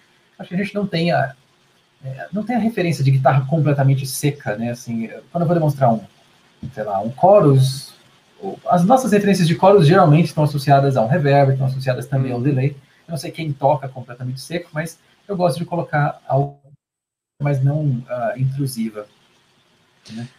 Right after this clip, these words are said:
Speaker 2: É, o, o lance do, o lance do que você falou do completamente seco, a gente só pode tirar, tirar um tempo na música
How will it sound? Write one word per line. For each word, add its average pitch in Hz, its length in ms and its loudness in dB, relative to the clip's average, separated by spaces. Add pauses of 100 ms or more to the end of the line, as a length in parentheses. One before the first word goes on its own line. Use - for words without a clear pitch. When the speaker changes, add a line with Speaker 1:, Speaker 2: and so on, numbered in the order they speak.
Speaker 2:
É, 196 260 2
o, 185 1000 2 (720)
o 180 140 -2
lance 196 340 -2
do, 185 120 -2
o 165 580 -2
lance 170 280 -4
do 160 140 -6
que - 60 -18
você 165 100 -8
falou 156 200 -2
do 147 160 -6 (120)
completamente 156 560 -6
seco, 180 200 -4
a 190 60 2
gente 180 160 -4
só 180 140 0
pode 185 200 0
tirar, 180 380 0
tirar 170 380 -2
um 180 120 -6
tempo 214 440 0
na 175 120 0
música 156 640 -2